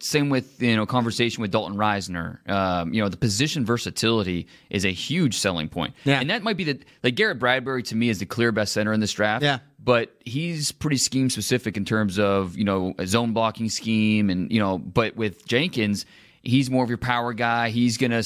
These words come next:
Speaker 1: he can play tackle, he can play guard.
Speaker 2: He didn't make any mistakes.
Speaker 1: Gonna give
Speaker 2: Minimal
Speaker 1: you a
Speaker 2: mistake.
Speaker 1: little,
Speaker 2: You don't
Speaker 1: yeah.
Speaker 2: see any problems with him, like, mentally with centers. You're kinda like, you can tell when centers busts,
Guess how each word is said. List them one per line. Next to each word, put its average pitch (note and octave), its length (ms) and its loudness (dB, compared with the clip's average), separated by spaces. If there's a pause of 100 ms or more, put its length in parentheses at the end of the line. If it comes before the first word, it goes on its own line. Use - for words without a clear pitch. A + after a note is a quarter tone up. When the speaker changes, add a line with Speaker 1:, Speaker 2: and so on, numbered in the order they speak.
(140)
Speaker 1:
he B2+ 140 2
can C#3 160 0
play C3 320 0
tackle, A#2+ 400 -4
he A2+ 80 -8
can A2 60 -10
play B2 120 0
guard. A2 560 2
Speaker 2:
He D3+ 80 4
didn't E3+ 140 4
make D3+ 160 0
any C3+ 100 -2
mistakes. B2 460 0
Speaker 1:
Gonna D3+ 60 4
give C#3 80 -4
Speaker 2:
Minimal D3+ 160 0
Speaker 1:
you C#3 40 0
a C3 40 -2
Speaker 2:
mistake. - 160 -2
Speaker 1:
little, D3 80 -2
Speaker 2:
You F3+ 60 4
don't F#3 140 4
Speaker 1:
yeah. F#2 120 0
Speaker 2:
see F3 120 6
any D3 140 2
problems C#3 400 0
with A2+ 100 -12
him, B2 300 2
like, A#2+ 160 2
mentally B2+ 360 2
with A2 120 -4
centers. D3 400 2
You're C3 100 -2
kinda C3+ 180 0
like, A#2 200 0 (340)
you F#3+ 100 4
can F3+ 140 2
tell F3 220 6
when C#3 120 -2
centers B2+ 360 -2
busts, - 560 -2